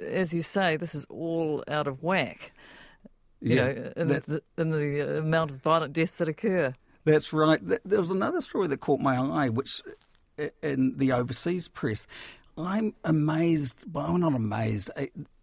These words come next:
Speaker 2: it seems to me that we've given over the, we give more and more coverage to both the First and Second World Wars. There's an incredible fascination, which I'd have to say I probably don't share quite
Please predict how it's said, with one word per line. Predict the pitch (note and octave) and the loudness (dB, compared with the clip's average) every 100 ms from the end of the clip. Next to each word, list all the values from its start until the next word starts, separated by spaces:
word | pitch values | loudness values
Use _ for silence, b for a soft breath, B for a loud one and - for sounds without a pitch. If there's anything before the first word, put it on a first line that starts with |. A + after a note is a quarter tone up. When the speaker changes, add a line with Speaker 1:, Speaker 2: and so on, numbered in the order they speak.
| - | -8
Speaker 2:
it | C#3+ | -6
seems | - F3+ G3+ | -2 -2 -2
to | F3+ | 0
me | E3 | 0
that | C#3 | 0
we've | C#3+ B2+ A#2 | 0 0 0
given | - C#3+ C3+ B2+ C3 | -4 0 2 2 0
over | C#3 B2+ | -2 -2
the, | A#2+ B2 - - | -2 -6 -8 -6
we | C3+ | -2
give | B2+ D3+ B2 | 0 0 2
more | C3+ E3 F3 F3+ F3+ - | 2 2 -4 -4 -6 -2
and | C3+ C3+ | 2 2
more | C3 D3 C#3+ | 4 2 0
coverage | - C3 C3 A#2+ G2+ G2+ - | -2 -4 -2 -4 -4 -6 -4
to | A#2+ | -4
both | G#2+ - A#2 - | -2 -4 -4 -4
the | |
First | - B2 A#2+ - | -4 0 0 0
and | A#2+ | -2
Second | - A2 A2+ | -2 -2 0
World | G#2 G2 | 0 -2
Wars. | G2+ A2 G#2 F2 | -2 -2 -2 -4
There's | - G#2+ | -6 -4
an | A#2 | -2
incredible | B2 - - - - - F3+ C#3 | -4 -6 -16 -14 -8 -4 -2 -2
fascination, | - C3+ - A#2 A#2+ A#2+ - A2+ | -4 -4 -2 -2 -2 -2 -4 -6
which | G#2 - | -6 -6
I'd | A#2+ | -4
have | A#2+ | -4
to | - | -4
say | A#2+ A2+ A2+ G#2+ - _ _ B B B B B _ - | -6 -4 -6 -8 -14 _ _ B B B B B _ -14
I | |
probably | A#2 - A#2+ | -12 -8 -6
don't | A2+ - | -6 -6
share | - - B2 G#2+ F2+ | -8 -2 -2 -2 -4
quite | - B2+ A2 | -8 -6 -6